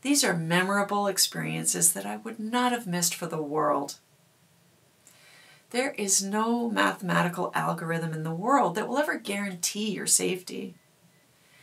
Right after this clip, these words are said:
It's also unfair to blame a device if you get bent. I have a pretty good idea that my personal choices on that project tipped me over the edge, resulting in D C S. For me, it was the second day of extremely deep diving,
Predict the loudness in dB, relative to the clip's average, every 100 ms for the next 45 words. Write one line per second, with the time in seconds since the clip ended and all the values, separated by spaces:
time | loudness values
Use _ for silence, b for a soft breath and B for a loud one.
0 | b -10 0 0 2 0 0 -2 -2 -4
1 | -2 2 2 2 -2 -4 -2 -2 -2 -4
2 | -4 -2 -2 -2 -2 -2 -4 -6 -6 -8
3 | -10 -10 -10 -14 -16 _ _ _ _ _
4 | B B B B B B -8 -4 -2 -4
5 | -4 -2 0 0 2 2 2 2 -2 -2
6 | -2 -2 -4 -2 0 0 -2 -2 -2 0
7 | 2 2 -2 -2 -2 -4 -4 -4 -2 -4
8 | -6 -6 -6 -4 -2 -2 -4 -8 -6 -6
9 | -4 -4 -4 0 2 2 0 -4 -4 -2
10 | 4 4 4 -4 -4 -2 -4 -6 _ _
11 | B B B B B -6 0 2 2 -2
12 | -10 -18 -16 0 2 2 2 4 4 6
13 | 6 6 4 2 2 2 0 2 4 2
14 | -2 -2 0 0 -2 -4 -6 -6 -6 -8
15 | -8